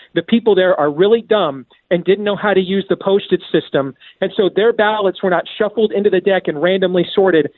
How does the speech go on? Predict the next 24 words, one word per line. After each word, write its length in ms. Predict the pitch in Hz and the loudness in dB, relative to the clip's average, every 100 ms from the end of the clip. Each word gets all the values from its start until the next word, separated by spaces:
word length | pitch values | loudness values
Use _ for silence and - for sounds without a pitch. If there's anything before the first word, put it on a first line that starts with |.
| _ - | _ -4
like 160 | 175 | -2
the 100 | 190 | 0
rest 260 | 170 202 - | 2 0 -2
of 80 | 165 | -2
the 100 | 160 | 2
mail-in 340 | 156 151 143 | 2 2 0
ballots 420 | 156 156 160 165 | 0 2 2 0
around 220 | 160 151 147 | 0 -2 -2
the 80 | |
country 380 | 156 185 185 208 | -2 -2 -2 -2
were. 300 | 196 196 202 - - | 2 4 2 -2 -6
And 100 | 170 | -2
that's 240 | 202 208 226 | -2 -2 0
why 140 | 185 | 0
they 120 | 185 | 2
didn't 220 | 185 175 170 | 0 0 0
get 140 | 170 | -2
delivered 520 | 170 175 185 165 151 _ | 0 0 2 0 0 _
until 280 | 175 175 190 - | -6 -2 -2 0
three, 300 | 196 180 160 | 2 2 2
four, 240 | 196 160 139 | 2 2 0
five 240 | 180 180 | -2 0
A 160 | 180 175 | 0 2
M. 280 | 165 175 | 2 0